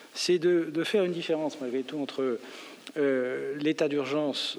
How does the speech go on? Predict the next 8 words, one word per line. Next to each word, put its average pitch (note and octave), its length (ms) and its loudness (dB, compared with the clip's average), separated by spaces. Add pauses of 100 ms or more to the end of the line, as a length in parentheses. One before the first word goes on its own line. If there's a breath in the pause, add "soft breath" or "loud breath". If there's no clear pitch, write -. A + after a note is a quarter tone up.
(120)
sécuritaire D3+ 640 2
et C#3+ 60 2
l'état B2+ 240 2
d'urgence B2 320 -2
sanitaire. B2 500 0 (720 loud breath)
Madame, E3 340 2
euh, C3 640 0
Rasmussen, D3 680 2